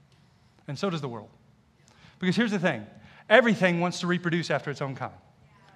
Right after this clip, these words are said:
even the perverted things, right? And there's, sin perverted a lot of things. But it still has the same call on its life <laughs> in the sense of reproduce, be fruitful, and multiply.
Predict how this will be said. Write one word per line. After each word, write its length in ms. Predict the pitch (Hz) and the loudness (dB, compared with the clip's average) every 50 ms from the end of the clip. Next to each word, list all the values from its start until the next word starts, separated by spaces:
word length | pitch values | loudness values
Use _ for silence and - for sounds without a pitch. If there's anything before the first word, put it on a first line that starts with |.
| - _ _ _ _ | -20 _ _ _ _
even 260 | 220 208 214 185 202 190 | -2 0 0 2 2 0
the 80 | 180 - | 0 -2
perverted 400 | - 151 156 151 131 113 104 - | -2 -2 -2 -2 -2 -4 -8 -12
things, 400 | 110 92 92 92 - - - - _ _ _ - _ _ _ _ _ _ _ _ _ _ _ _ _ _ _ _ _ _ _ _ _ - | -12 -14 -14 -18 -20 -20 -20 -20 _ _ _ -20 _ _ _ _ _ _ _ _ _ _ _ _ _ _ _ _ _ _ _ _ _ -2
right? 240 | 147 156 185 190 180 | 0 0 0 0 -2
And 80 | 151 | -6
there's, 220 | 151 151 143 - - - - - - - - | -8 -8 -8 -10 -14 -20 -20 -20 -20 -20 -20
sin 420 | - - - 180 175 170 165 139 - - - | -10 -6 -4 -2 -2 -2 -2 -4 -8 -12 -10
perverted 360 | - 160 151 160 156 151 147 147 | -8 -4 -2 -2 -2 -2 -2 -2
a 40 | |
lot 220 | 147 151 151 147 139 | 0 0 0 0 0
of 80 | 139 | 0
things. 420 | - 196 151 101 98 - - - - _ _ _ _ _ _ _ _ _ _ _ _ - | -2 -4 -4 -4 -10 -16 -20 -20 -20 _ _ _ _ _ _ _ _ _ _ _ _ 2
But 100 | 196 196 | 2 2
it 100 | 196 - | 2 0
still 200 | - - 285 269 | 0 0 2 4
has 240 | 175 220 208 156 | 6 6 6 6
the 80 | 170 170 | 2 0
same 240 | - 226 220 190 175 | 0 2 2 2 4
call 300 | - 202 226 214 196 185 | 4 6 6 6 6 6
on 120 | 175 170 | 4 2
its 140 | 160 165 - | 2 2 6
life 460 | 240 226 156 123 107 110 135 139 - - - - - - - - - - - _ _ _ - - - - - - - - | 8 8 8 6 4 0 -6 -10 -10 -14 -18 -20 -20 -20 -20 -20 -20 -20 -20 _ _ _ -20 -20 -20 -20 -20 -16 -6 -4
<laughs> 640 | 294 - - - - - - - - - - _ - | -4 -4 -4 -8 -20 -20 -20 -20 -20 -20 -20 _ 2
in 100 | 214 214 | 2 4
the 80 | 214 | 4
sense 240 | 214 220 220 196 - | 4 2 2 2 2
of 100 | 190 165 | 0 2
reproduce, 640 | 196 233 185 214 214 269 320 208 123 - - - - - - - _ _ - | 2 2 2 2 2 2 2 0 -2 -4 -8 -16 -18 -20 -20 -20 _ _ -4
be 160 | 135 190 247 - | 0 0 2 2
fruitful, 460 | - 220 277 320 - - 170 143 135 | 2 0 0 0 -2 -4 -8 -8 -4
and 80 | 139 | 0
multiply. 400 | 165 247 294 294 220 - - 123 | 2 2 2 2 -2 -8 -10 -10